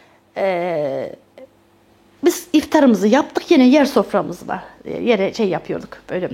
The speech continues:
Ali Bey sine almıştı bize. Yer sofrasında ka-, yemeğimizi yedik, kapımız, kapı çalındı. Yedi sekiz tane çocuk geldi. Biz beklemiyoruz ama onların günü değil. Meğer başka yere gideceklermiş, yine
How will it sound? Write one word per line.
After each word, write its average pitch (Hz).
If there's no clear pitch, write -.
Ali 226
Bey 214
sine 233
almıştı 180
bize. 214
Yer 320
sofrasında 240
ka-, 285
yemeğimizi 254
yedik, 330
kapımız, 294
kapı 320
çalındı. 185
Yedi 311
sekiz 349
tane 330
çocuk 349
geldi. 208
Biz 254
beklemiyoruz 381
ama 247
onların 262
günü 302
değil. 294
Meğer 294
başka 320
yere 277
gideceklermiş, 247
yine 311